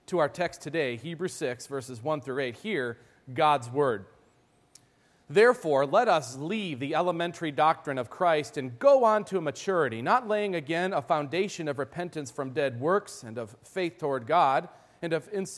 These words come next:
instruction about washings, the laying on of hands, the resurrection of the dead, and eternal judgment.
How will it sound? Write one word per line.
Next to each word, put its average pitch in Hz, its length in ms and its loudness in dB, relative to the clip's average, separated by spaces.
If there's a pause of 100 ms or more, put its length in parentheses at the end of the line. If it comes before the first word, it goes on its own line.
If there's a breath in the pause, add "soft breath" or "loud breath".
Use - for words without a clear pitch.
instruction 196 600 -4
about 143 240 0
washings, 170 720 0 (400 soft breath)
the 143 100 2
laying 165 300 0
on 156 180 2
of 123 80 -2
hands, 170 640 -6 (540 soft breath)
the 151 100 0
resurrection 165 640 2
of 135 80 -6
the 147 60 0
dead, 156 360 4
and 139 120 -4
eternal 156 340 -2
judgment. 147 540 0